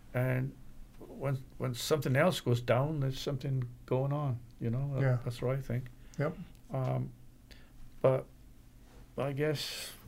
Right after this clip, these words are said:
Speaker 1: do as much as I can and learn as much as I can, you know, and be prepared, always be prepared, so,
Speaker 2: Mm-hmm.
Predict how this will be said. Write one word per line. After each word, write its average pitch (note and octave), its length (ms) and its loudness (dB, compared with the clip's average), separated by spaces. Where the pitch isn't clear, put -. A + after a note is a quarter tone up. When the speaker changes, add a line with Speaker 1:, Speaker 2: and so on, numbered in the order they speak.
Speaker 1:
do C#3+ 180 6
as B2+ 140 4
much C#3 180 0
as C3+ 80 2
I C3 80 2
can D3+ 260 4
and B2+ 120 4
learn C#3+ 180 4
as C3+ 120 -2
much C3+ 200 -2
as B2+ 100 0
I C3+ 60 0
can, C3+ 320 -2
you D3 80 0
know, C3+ 180 2
and C3 120 0
be D#3 100 4
prepared, C#3 480 6
always B2+ 300 2
be B2+ 160 -4
prepared, B2 560 -2
so, A#2 260 -4
Speaker 2:
Mm-hmm. D3 220 4